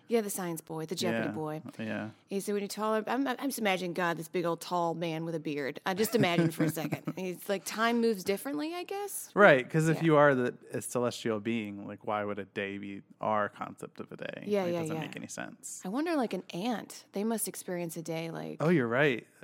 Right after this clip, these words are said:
Speaker 2: Like a year.
Speaker 1: Oh, my God.
Speaker 2: Yeah.
Speaker 1: And, like, fruit flies, that's why they die so quickly. And they're just like, "Get it over with." And it's only
Speaker 2: Do you
Speaker 1: been a day.
Speaker 2: Oh, that's nuts. That makes me real, like,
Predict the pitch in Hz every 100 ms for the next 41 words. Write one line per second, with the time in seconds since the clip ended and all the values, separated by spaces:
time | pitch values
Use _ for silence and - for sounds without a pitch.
0 | 117 107 104 104 151 104 98 107 _ _
1 | - 175 170 151 156 160 156 151 151 156
2 | - _ - 208 - - 190 185 - -
3 | 196 240 - 170 156 156 180 - 196 175
4 | 160 175 233 170 - 160 - 160 - 170
5 | 165 160 151 147 - 302 311 285 269 240
6 | 208 165 135 - 185 180 190 175 156 131
7 | 156 151 135 - 113 117 - 101 104 -
8 | - - _ _ - - 131 151 160 131
9 | 123 113 113 107 104 101 -